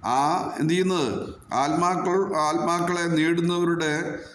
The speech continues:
നാമ്പ് നുള്ളുന്ന പരിപാടി അല്ലെങ്കിൽ ആ സ്വഭാവം ആർക്കുണ്ടായിരുന്നില്ല?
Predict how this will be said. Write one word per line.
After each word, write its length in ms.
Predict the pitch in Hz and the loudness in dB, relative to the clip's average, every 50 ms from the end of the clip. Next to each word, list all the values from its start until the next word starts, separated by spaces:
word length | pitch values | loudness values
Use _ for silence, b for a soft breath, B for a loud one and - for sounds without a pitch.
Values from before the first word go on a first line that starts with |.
| B B - | B B -2
നാമ്പ് 640 | 113 123 131 135 151 170 190 214 220 214 240 214 208 | 0 2 2 2 2 2 2 2 2 2 2 2 2
നുള്ളുന്ന 380 | 196 190 180 185 180 175 175 | 2 2 2 2 2 0 0
പരിപാടി 800 | 170 156 147 147 151 147 156 156 156 160 156 156 156 151 147 151 147 | 0 0 2 2 2 2 2 2 2 2 2 2 2 2 2 0 0
അല്ലെങ്കിൽ 340 | 117 127 135 139 143 139 | 0 0 0 0 0 0
ആ 80 | 139 143 | 0 0
സ്വഭാവം 960 | 143 - 143 139 127 131 135 143 151 156 156 151 143 143 151 147 - B B B B B B B B - | 0 -2 -2 -2 -2 0 0 2 2 2 2 2 2 2 0 0 -2 B B B B B B B B -2
ആർക്കുണ്ടായിരുന്നില്ല? 840 | 113 135 143 - 151 156 156 156 156 156 160 147 147 147 143 143 | -2 0 0 0 0 0 2 2 2 2 2 2 2 2 4 4